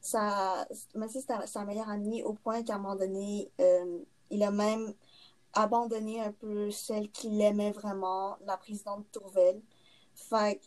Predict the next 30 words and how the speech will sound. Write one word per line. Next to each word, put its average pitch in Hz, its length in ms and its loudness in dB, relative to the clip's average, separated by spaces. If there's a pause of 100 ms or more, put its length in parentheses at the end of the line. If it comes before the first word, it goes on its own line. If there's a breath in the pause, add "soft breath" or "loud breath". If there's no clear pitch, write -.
je, - 480 -10
je, 226 60 -14
je - 140 -12
trouvais 226 180 -2
ça 285 120 2
un 302 100 4
peu 277 120 4
choquant 226 460 -2
qu'il 214 220 -2
ait 196 80 4
fait 196 260 0
ça. 208 220 -2
Il, 190 240 -2
il 208 80 -4
voulait 220 220 8
se 277 100 6
prouver 214 440 2
un 208 140 4
peu 214 120 -6
auprès 208 280 0
de 202 60 -10
la 190 100 -4
marquise, 196 640 -8 (140)
au 214 140 0
point 196 380 -2
de 180 460 4 (600)
abandonner 190 560 0
celle 185 480 0 (340)
qu'il 196 280 -6
aimait. 175 340 -4